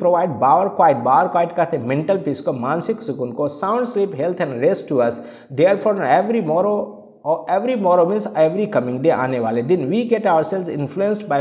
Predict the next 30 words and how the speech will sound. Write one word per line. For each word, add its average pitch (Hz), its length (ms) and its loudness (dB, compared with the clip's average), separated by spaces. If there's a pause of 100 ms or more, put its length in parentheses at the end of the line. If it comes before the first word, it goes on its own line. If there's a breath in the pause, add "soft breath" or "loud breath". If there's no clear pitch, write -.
(140)
flowery 185 380 2
band, 135 260 2
flowery 160 320 2
band 143 180 0
कहते 147 220 -4
हैं 208 120 -8
things 143 280 -6
of 117 100 -4
beauty 190 300 0
को 165 140 0
around 123 320 -2
us, 120 120 -4 (420 loud breath)
to 175 140 0
live 277 280 2
our, 226 220 4 (180)
to 196 100 4
live 220 320 2
our 170 120 4 (120)
life 175 280 2 (160)
with 160 220 0
pleasure 147 420 2 (100)
on 131 200 0
the 98 160 -2
earth। - 180 -2 (240 loud breath)
We - 240 2
have 170 120 2
a 123 160 2
lot 180 200 2
of 160 220 0
despondence। 160 680 0